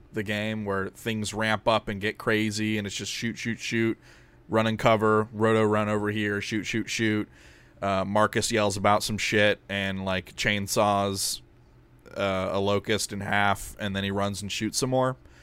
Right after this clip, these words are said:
This is that for, like, the opening hour of the game, and then it, and then you get to this area, maybe two hours, and you get to this area that is completely open. It's a snowy area, and you're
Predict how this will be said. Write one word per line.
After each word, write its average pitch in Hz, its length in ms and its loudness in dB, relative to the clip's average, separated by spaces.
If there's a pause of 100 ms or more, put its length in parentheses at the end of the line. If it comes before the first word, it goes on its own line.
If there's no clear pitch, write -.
(300)
This 131 580 2
is 107 760 2 (1120)
that 123 680 8
for, 139 140 -2
like, 123 160 2
the 113 160 0
opening 120 720 0
hour 117 360 4
of 151 140 -2
the 170 80 0
game, 202 420 -2 (340)
and 123 160 0
then 131 160 2
it, 120 200 -2
and 127 80 -6
then 131 80 0
you 131 60 0
get 135 160 4
to 139 80 -4
this 131 200 0
area, 127 460 4
maybe 110 240 -2
two 101 240 -2
hours, 98 400 2
and 117 100 -8
you 120 80 -4
get 127 120 0
to 123 80 -4
this 107 220 -6
area 110 580 2 (320)
that 110 240 4
is 107 160 -2
completely 131 640 -2
open. 107 340 0
It's 98 160 -4
a 98 40 -4
snowy 117 600 0
area, 98 580 2
and 104 160 -6
you're 104 300 0